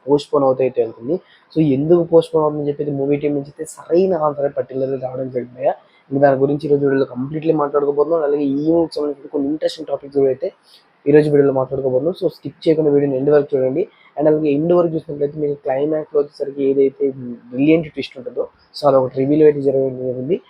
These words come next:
So దాన్ని కూడా మనం ఈరోజు వీడియోలో ఎండింగ్‌లో అయితే మాట్లాడుకోబోతున్నాం. So కొత్త యూజర్స్ అయినా మన ఛానల్ సబ్స్క్రైబ్ చేసుకోకపోతే ఒక సబ్స్క్రైబ్ చేసుకోండి, further updates మిస్ అవ్వకుండా ఉండాలంటే పక్కన బెల్ ఐకాన్ all మీద ట్యాప్ చేసుకోండి. నేను చేసే further updates అన్నీ మీకు నోటిఫికేషన్ ద్వారా రావడం జరుగుతాయి. So నా వీడియోస్ని ఈజీగా and క్విక్‌గా అయితే మీరైతే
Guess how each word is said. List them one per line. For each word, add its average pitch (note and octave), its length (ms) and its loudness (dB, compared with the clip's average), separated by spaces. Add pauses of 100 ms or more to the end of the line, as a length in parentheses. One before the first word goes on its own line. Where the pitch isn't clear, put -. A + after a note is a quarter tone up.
So - 140 -20
దాన్ని D#3+ 220 4
కూడా D3+ 140 4
మనం C#3+ 160 0
ఈరోజు C#3+ 220 2
వీడియోలో C#3 280 0
ఎండింగ్‌లో D3 320 -2
అయితే C#3+ 140 -4
మాట్లాడుకోబోతున్నాం. C3 580 -8 (320)
So B2+ 120 -2
కొత్త - 220 -4
యూజర్స్ F3+ 240 0
అయినా F3 140 0
మన D#3 140 0
ఛానల్ D#3 220 -4
సబ్స్క్రైబ్ D3+ 360 -8
చేసుకోకపోతే C#3+ 380 -8
ఒక C3 120 -10
సబ్స్క్రైబ్ - 340 -8
చేసుకోండి, D3+ 340 -2
further C3+ 280 -4
updates B2+ 220 -4
మిస్ A#2+ 160 -10
అవ్వకుండా B2+ 220 0
ఉండాలంటే B2+ 380 -4 (500)
పక్కన D#3+ 340 -2
బెల్ C#3 200 0
ఐకాన్ C#3+ 220 -2
all B2 120 0
మీద C#3+ 120 -2
ట్యాప్ B2 240 -2
చేసుకోండి. C3+ 360 -4
నేను E3 220 2
చేసే C3+ 200 -4
further B2 280 -2
updates B2 280 -2
అన్నీ D#3 160 -2
మీకు F#3 240 -4 (460)
నోటిఫికేషన్ D3+ 500 0
ద్వారా C#3+ 160 0
రావడం C#3 180 0
జరుగుతాయి. C#3 300 -4
So G3+ 100 2
నా F3 80 4
వీడియోస్ని D#3 400 0
ఈజీగా D3+ 260 -4
and C#3+ 120 -6
క్విక్‌గా C3 200 -8
అయితే B2+ 140 -10
మీరైతే B2+ 300 -8